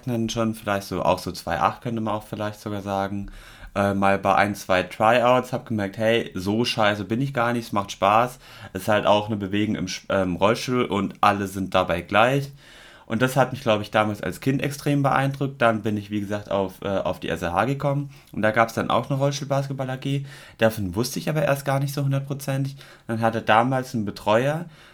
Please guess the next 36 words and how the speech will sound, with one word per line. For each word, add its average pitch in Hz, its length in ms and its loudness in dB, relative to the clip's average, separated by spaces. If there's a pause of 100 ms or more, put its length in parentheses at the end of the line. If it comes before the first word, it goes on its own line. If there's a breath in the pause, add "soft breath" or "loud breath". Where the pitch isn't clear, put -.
(140 loud breath)
zu 117 380 0
einer 110 440 4
meiner 98 400 2
Gruppenmitgliederinnen 143 1200 -2
gesagt, 139 360 -2
sag 131 100 0
ich 120 60 -6
jetzt 123 160 -6
mal, 127 300 0
äh, 104 300 2
die 104 160 0
halt 98 200 0
auch 120 180 4
immer 139 140 2
ins 135 140 -2
Training 139 280 0
gegangen 127 300 -2
ist, - 120 -14 (220 loud breath)
hey, 107 240 2
nimm 104 160 0
den 95 140 -4
doch 95 160 -2
mal 92 120 -4
mit. 135 300 -2 (380 loud breath)
Und - 60 -6
seitdem 110 520 4
war 104 140 4
ich 104 160 -4
eigentlich 101 360 -2 (140)
gefühlt 123 400 2
innerhalb 110 400 4
der, 104 300 2
der 98 140 -2
letzten, 104 500 -2
also 85 160 -2
der 90 400 2